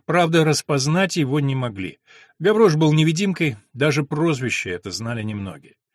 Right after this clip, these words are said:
Те, кто проникал в тайны его ремесла, рассказать об этом уже не имели возможности, а те, кто наводил его на цель, жили по закону омерта итальянской мафии, хотя сами об этом не подозревали.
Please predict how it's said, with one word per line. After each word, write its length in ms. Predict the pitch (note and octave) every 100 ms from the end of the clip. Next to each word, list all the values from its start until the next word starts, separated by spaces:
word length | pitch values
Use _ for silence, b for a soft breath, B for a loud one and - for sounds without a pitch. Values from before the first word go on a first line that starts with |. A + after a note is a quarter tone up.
| b b b
Те, 160 | - D#3
кто 180 | - D#3
проникал 440 | D#3 D#3 D3+ D3+
в 60 | B2
тайны 280 | D#3+ C3+ C3
его 160 | C3
ремесла, 500 | C3 C3+ - E3 C3+
рассказать 560 | - A2+ - C3 C#3 B2+
об 120 | B2+
этом 240 | C3 B2+ A#2+
уже 180 | A#2
не 180 | A#2+ C3
имели 260 | C#3 B2+ F2+
возможности, 760 | E2 F#2 C3 D#3 D#3+ C#3 E3 D3 -
а 120 | D3
те, 220 | D#3 A#3
кто 220 | A3 G#3+
наводил 480 | G3 F#3+ F#3+ F3+ F#3+
его 260 | F3+ F3+ F#3
на 180 | F3 F3
цель, 300 | - A3 E3
жили 380 | B2+ F3 D#3+
по 160 | C#3+ D3
закону 560 | C#3 D3 D3 E3 D#3 D#3
омерта 640 | D3 D#3 C#3+ C#3 E3 C#3+
итальянской 640 | B2+ C3+ C3 B2+ A2 - A#2+
мафии, 400 | B2 F#2+ - C#2
хотя 460 | E2 - A2 A2
сами 340 | - C#3 D#3 D#3
об 140 | E3
этом 340 | D#3+ D#3 C3+
не 140 | A2+ A#2
подозревали. 760 | A2+ G#2+ F#2+ G2 F2+ C#2+ C#2+